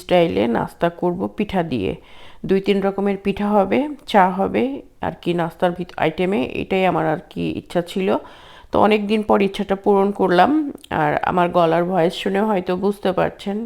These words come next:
প্রচুর ঠান্ডা লেগেছে। ভিডিও ঠিকমতো করতেও পারছি না, কারণ ভিডিও করলে ভয়েস দিতে হবে, ভয়েসটা দিতে কষ্ট হচ্ছে, যার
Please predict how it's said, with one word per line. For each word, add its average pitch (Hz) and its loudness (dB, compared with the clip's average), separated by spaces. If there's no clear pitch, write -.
প্রচুর 226 -2
ঠান্ডা 185 0
লেগেছে। 185 -6
ভিডিও 208 4
ঠিকমতো 208 0
করতেও 214 2
পারছি 214 0
না, 214 0
কারণ 185 2
ভিডিও 202 2
করলে 208 2
ভয়েস 190 4
দিতে 196 -2
হবে, 196 0
ভয়েসটা 185 -2
দিতে 185 -4
কষ্ট 180 -2
হচ্ছে, 185 -6
যার 180 6